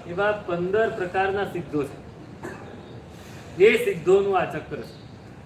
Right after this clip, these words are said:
એવા સિદ્ધોનું આ ચક્ર છે. કેવા કેવા સિદ્ધ? સિદ્ધ ચક્ર એટલે સિદ્ધ પદની વાત નથી. બધા જેને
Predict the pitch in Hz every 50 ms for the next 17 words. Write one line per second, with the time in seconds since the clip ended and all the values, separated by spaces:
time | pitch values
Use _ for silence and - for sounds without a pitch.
0 | - - - - - - - - - - - - - - - 143 151 175 220 233
1 | 226 - 190 190 156 - 175 185 190 190 180 175 156 - 127 - - - - -
2 | - - - - - - - - - - - - - - - - - - - -
3 | - - - 170 175 220 226 226 220 220 226 226 - - 196 185 170 185 170 131
4 | - - - - - - - - - - - - - - - - - - - -
5 | - - - 196 196 180 226 220 220 214 214 220 220 220 220 220 220 220 226 226
6 | 240 240 - - - - - - 190 180 175 226 226 226 208 202 202 220 233 247
7 | 233 233 226 220 233 220 196 - 151 127 - - - 139 151 143 156 175 196 196
8 | 185 180 196 196 202 202 202